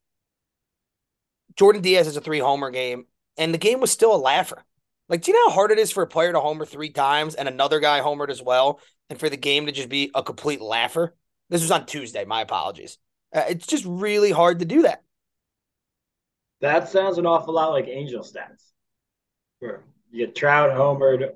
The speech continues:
Speaker 2: Ohtani and Trout, first players to hit two homers in a game, and your team still loses.
Speaker 1: It, it, it's just unbelievable there. Um, looking at the Rays, uh, look, the Rays took care of business against the Yankees. I am not even gonna say took care of business. They split the series, so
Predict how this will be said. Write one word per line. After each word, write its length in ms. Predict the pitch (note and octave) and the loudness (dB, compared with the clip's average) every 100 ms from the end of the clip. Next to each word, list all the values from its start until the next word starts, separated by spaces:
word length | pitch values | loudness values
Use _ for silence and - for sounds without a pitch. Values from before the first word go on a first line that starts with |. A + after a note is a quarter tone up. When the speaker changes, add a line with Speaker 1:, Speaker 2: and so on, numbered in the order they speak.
| _ C3+ | _ -14
Speaker 2:
Ohtani 420 | C3 D3+ F3+ F3+ | -4 0 4 2
and 100 | D#3+ | 2
Trout, 300 | E3+ D#3+ - | 2 2 -2
first 180 | C#3+ - | -6 -4
players 300 | D3 C#3 C3+ | 0 0 -2
to 100 | B2 | -6
hit 120 | - | -8
two 160 | D3+ | -4
homers 340 | C#3 C#3 C3+ B2 | 0 0 -2 -6
in 80 | A#2+ | -8
a 80 | |
game, 300 | A2+ A#2+ A2+ | -6 -6 -6
and 100 | G2+ | -10
your 80 | G2+ - | -18 -16
team 140 | A#2 | -16
still 220 | - A2+ G2 | -14 -16 -16
loses. 160 | - _ _ _ _ _ _ _ _ - | -18 _ _ _ _ _ _ _ _ -12
Speaker 1:
It, 160 | D3+ | -8
it, 120 | D3+ | -8
it's 160 | D3+ - | -8 -8
just 240 | - - | -8 -4
unbelievable 600 | - F#3+ E3+ F3 A3+ D#3 | -4 -2 -2 -4 -6 -8
there. 300 | F#2 E2+ - - _ _ - | -8 -10 -12 -18 _ _ -2
Um, 380 | D#3 E3 E3 - _ _ _ | 2 2 2 -4 _ _ _
looking 600 | F3 F3+ A3 C#4+ D#4 D4 | -10 -6 -2 0 2 2
at 220 | A3 A3 | 2 0
the 80 | G#3 | 0
Rays, 500 | D#3+ E3 E3+ E3+ E3 - | 2 4 4 2 -2 -8
uh, 120 | A#2 A#2 D3+ | -14 -12 -6
look, 240 | C#3+ - | -6 -2
the 80 | E3+ | 2
Rays 240 | F#3+ G3 | 4 4
took 140 | - E3+ | 0 0
care 160 | E3 | 2
of 60 | C3+ | 2
business 240 | B2 G#2+ | -2 -4
against 240 | A#2+ A#2 B2 | -8 -8 -8
the 80 | |
Yankees. 420 | A#2+ A2+ A2 - D4 | -8 -8 -8 -8 0
I 100 | C4+ | 2
am 140 | B3 B3 | 4 4
not 100 | B3 | 2
even 80 | |
gonna 80 | E3 | 2
say 160 | D3 C3 | -2 -4
took 180 | D#3 - | -4 -4
care 120 | C3 | -4
of 80 | A#2+ | -2
business. 260 | B2+ G2+ | -6 -8
They 80 | A2 | -10
split 260 | - F3+ - | -4 -4 -4
the 60 | |
series, 400 | - A2+ C#2+ C#2 | -6 -10 -12 -12
so 400 | - A2+ G#2+ G2+ | -6 -4 -4 -6